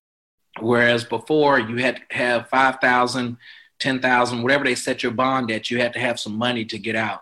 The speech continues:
And that was an unfair system. And so we don't wanna have, uh, a system where if you want,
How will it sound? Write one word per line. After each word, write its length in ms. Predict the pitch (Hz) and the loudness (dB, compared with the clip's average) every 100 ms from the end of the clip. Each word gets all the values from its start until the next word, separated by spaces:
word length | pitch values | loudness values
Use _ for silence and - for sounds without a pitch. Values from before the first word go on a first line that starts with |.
| _ | _
And 140 | 107 113 | -6 -4
that 160 | 113 | -4
was 140 | 113 113 | -6 -8
an 120 | 113 | -6
unfair 440 | 120 117 113 113 107 | -4 -4 -4 -6 -4
system. 540 | - 110 - 92 95 _ - _ _ _ - | -4 -6 -6 -12 -16 _ -20 _ _ _ -10
And 140 | 110 | -6
so 180 | 107 120 | -2 -2
we 160 | 113 113 | -2 -2
don't 280 | 135 143 120 | -2 -2 0
wanna 220 | 131 120 | 0 0
have, 520 | - 135 131 120 117 - _ _ _ _ - | 0 2 2 0 -4 -14 _ _ _ _ -12
uh, 220 | 120 113 98 | -8 -6 -4
a 100 | 113 | -4
system 640 | - - 165 165 127 110 - - _ _ _ | -4 2 2 2 2 2 2 -4 _ _ _
where 340 | - 127 127 120 | -4 0 2 2
if 160 | 117 120 | 0 0
you 160 | 135 | 0
want, 340 | 135 135 139 | 0 2 0